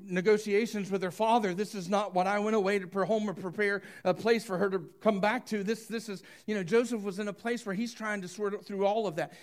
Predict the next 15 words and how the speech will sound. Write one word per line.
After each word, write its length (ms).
and 80
everything 360
else. 160
Mary 520
in 80
a 40
very 300
similar 460
place 320
without 460
consulting 840
anybody 560
but 200
her 200
own, 340